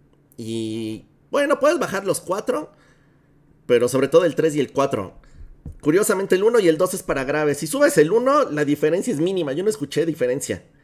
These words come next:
Ya con los dos sí se nota un aumento de graves, pero no es tanto. Eres basshead, no va a ser para ti,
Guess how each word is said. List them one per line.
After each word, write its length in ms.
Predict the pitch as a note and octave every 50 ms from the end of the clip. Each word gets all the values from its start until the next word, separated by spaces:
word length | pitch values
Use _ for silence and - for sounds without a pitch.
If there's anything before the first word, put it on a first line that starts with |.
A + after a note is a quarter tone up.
| _ _ _ _ _ _ _ -
Ya 180 | - D#3+ G3
con 200 | - A3+ A3+ F#3
los 140 | D#3+ D3+ C3
dos 140 | D#3 G3 F#3+
sí 220 | - - F#3 G3
se 180 | F#3+ - F3 D3+
nota 260 | C#3 C#3+ D3 - D#3+
un 220 | E3 C#3+ A#2+ D3 C#3
aumento 320 | B2+ C3 C#3+ D3+ D3+ D3
de 120 | A#2 G#2
graves, 500 | G2+ B2+ C#3 D3+ E3 F#3 F#3+ - - - _ _ _ _ _ _ _ _ _ _ _ _ _ _ _ _ _ - _ - _ _ _
pero 220 | - B2+ B2 B2+ C3+
no 100 | D3+ E3
es 140 | E3 E3
tanto. 480 | - E3+ D#3+ D#3+ D#3+ D#3+ - A2+ G#2 -
Eres 280 | - E3 E3+ E3+ C3+ A#2+
basshead, 500 | D3+ E3 F3+ E3+ - - F3+ F3 E3 G#2
no 180 | A#2+ B2+ C3+
va 60 | C#3+
a 40 | C3 -
ser 180 | - C3 -
para 220 | - A2 A2 G#2 -
ti, 240 | B2 C3 C3 C3